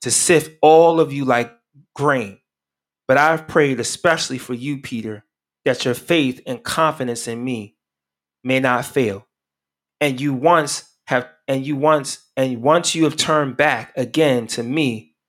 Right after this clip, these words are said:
strengthen and support your brothers in the faith."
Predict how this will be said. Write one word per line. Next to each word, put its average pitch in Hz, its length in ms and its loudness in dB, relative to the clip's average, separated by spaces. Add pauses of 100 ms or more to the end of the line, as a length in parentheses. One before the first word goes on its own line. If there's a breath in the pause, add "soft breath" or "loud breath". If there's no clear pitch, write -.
(160)
strengthen 143 760 -2
and 123 120 -4
support 135 540 2
your 123 140 -2
brothers 120 600 0
in 120 140 -6
the 113 80 -4
faith." 110 380 -2